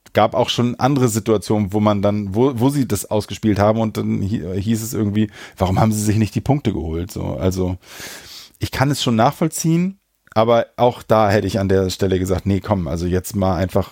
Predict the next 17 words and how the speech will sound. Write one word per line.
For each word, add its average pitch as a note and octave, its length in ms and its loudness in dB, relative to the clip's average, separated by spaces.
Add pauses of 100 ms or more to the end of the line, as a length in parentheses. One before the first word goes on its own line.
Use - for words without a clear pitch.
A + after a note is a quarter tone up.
mach F#2 300 -2
mal G#2 160 2
einfach F#2+ 260 -2
mit F#2+ 180 -4
Gewalt, F2+ 380 0 (220)
lass F#2+ 240 2
uns G2+ 160 -4
mal G2 120 2
versuchen, G2 360 -2
das F#2 160 -2
Ding F#2+ 180 0
zu F#2 100 -6
gewinnen F2+ 440 0
und C#2 120 -8
nicht D2+ 200 -6
irgendwie F2 580 -4 (540)
hier F2 520 0